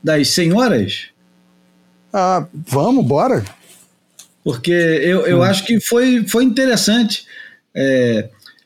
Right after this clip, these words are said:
Speaker 1: nós não temos a Caroline Marks e a Tyler Wright nos top cinco,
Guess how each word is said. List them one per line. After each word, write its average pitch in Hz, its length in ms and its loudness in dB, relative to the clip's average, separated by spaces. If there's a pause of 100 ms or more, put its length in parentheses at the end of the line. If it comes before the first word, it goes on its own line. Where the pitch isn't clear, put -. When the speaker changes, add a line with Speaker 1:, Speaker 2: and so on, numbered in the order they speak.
(840)
Speaker 1:
nós 170 300 0
não 202 320 2
temos 196 400 2
a 175 100 0
Caroline 180 460 2
Marks 185 400 2
e 214 40 2
a 214 60 2
Tyler 214 400 0
Wright 185 380 0
nos 143 240 2
top 135 260 -2
cinco, 123 400 0